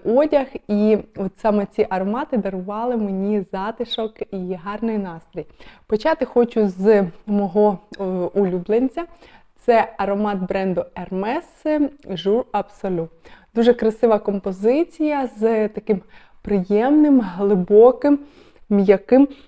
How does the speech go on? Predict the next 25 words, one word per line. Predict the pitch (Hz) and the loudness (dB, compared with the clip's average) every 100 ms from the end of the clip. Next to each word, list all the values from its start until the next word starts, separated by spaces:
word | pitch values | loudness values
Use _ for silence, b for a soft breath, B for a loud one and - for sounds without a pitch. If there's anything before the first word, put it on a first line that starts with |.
| _ - | _ -12
е, | 202 | -10
квітковим | 190 196 196 - 240 254 226 | -6 -6 -2 2 4 4 0
звучанням. | 220 214 220 190 175 180 175 | 0 -4 -6 -14 -12 -10 -8
В | 175 185 233 247 - | -6 2 4 4 0
ароматі | 220 233 262 233 | -4 -2 -2 -6
прекрасно | - 240 233 233 226 226 220 208 | -8 -2 -2 -2 -4 -4 -6 -6
відчуваються | 190 190 208 208 202 196 190 190 | -6 -8 -8 -6 -4 -6 -6 -6
як | 185 202 214 208 | -4 -2 -2 -4
деревинні | 180 185 180 190 208 226 233 | -4 -4 -4 -2 -2 0 2
ноти, | 233 247 254 269 262 B B B - | 0 0 -2 -6 -6 B B B -8
так | 196 190 _ | -8 -8 _
і | 202 190 185 | -4 -2 -2
білоквіткові. | 175 190 202 196 190 - - 180 185 254 | -2 -4 -4 -6 -10 -10 -2 0 0 -2
В | |
цьому | 294 294 285 | 0 0 0
ароматі | 247 233 233 254 294 320 277 | 0 0 0 -2 -4 -4 -6
прекрасно | 233 220 220 220 226 214 - 190 | -6 -4 -4 -4 -8 -8 -8 -8
відчуваються | 185 - - 190 190 180 180 - 185 | -8 -10 -12 -8 -6 -6 -8 -8 -6
як | 185 202 190 196 | -4 -4 -6 -6
ноти | 190 180 185 160 | -6 -6 -10 -10
грейпфруту, | 185 190 - 202 196 - 185 - | -6 -6 -6 -8 -8 -12 -16 -14
так | 196 185 - - - | -12 -12 -14 -18 -8
і, | 180 180 B B B B B | -6 -6 B B B B B
е, | 196 185 | -6 -4
ноти | 190 196 196 - 190 190 180 | -4 -4 -8 -6 -2 -2 -4